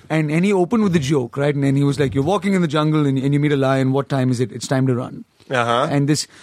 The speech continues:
Speaker 1: I'm, like, nine or whatever, and this fucking pissed me off, right?
Speaker 2: Because
Speaker 1: So
Speaker 2: it's a bad joke?
Speaker 1: 'cause it's a bad joke.
Speaker 2: <laughs>
Speaker 1: And, and 'cause he beat the shit out of me last night, right?
Speaker 2: Yeah.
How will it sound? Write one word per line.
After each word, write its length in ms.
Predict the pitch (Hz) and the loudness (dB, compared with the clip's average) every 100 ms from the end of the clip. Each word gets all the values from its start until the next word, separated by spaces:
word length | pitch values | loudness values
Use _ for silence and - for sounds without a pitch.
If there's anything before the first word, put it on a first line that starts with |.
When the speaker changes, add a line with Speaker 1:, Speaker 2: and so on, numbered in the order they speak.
| - - | -20 -6
Speaker 1:
I'm, 120 | 214 | -2
like, 300 | 254 220 - | 0 -2 -4
nine 480 | 220 151 147 139 139 | -4 0 2 2 2
or 40 | 135 | 0
whatever, 260 | 127 127 | -2 -2
and 80 | 135 | -2
this 100 | 147 | -2
fucking 300 | 196 165 151 | -4 -2 -2
pissed 260 | 135 117 - | 0 -2 -2
me 140 | 131 | -2
off, 320 | 123 - - | -4 -10 -8
right? 120 | 135 143 | -2 0
Speaker 2:
Because 180 | 131 | 0
Speaker 1:
So 60 | 151 | 0
Speaker 2:
it's 100 | 135 | -2
a 40 | |
bad 200 | 117 117 | -2 -2
joke? 200 | 110 147 | -2 -2
Speaker 1:
'cause 140 | - 151 | 0 0
it's 120 | 160 | 0
a 20 | |
bad 280 | 156 120 123 | 0 -2 -2
joke. 220 | 127 175 240 | 0 2 2
Speaker 2:
<laughs> 40 | 311 339 339 - | 2 2 0 -4
Speaker 1:
And, 240 | - 175 151 | 0 0 2
and 160 | - 160 | 0 2
'cause 100 | 185 | 2
he 60 | 170 | 2
beat 180 | 170 160 | 0 0
the 60 | |
shit 180 | 156 262 | 2 2
out 100 | 254 | 2
of 60 | 208 | 2
me 80 | |
last 240 | 202 190 175 | 2 0 0
night, 180 | 196 170 | 0 0
right? 140 | 190 | 0
Speaker 2:
Yeah. 200 | 175 117 | 0 -2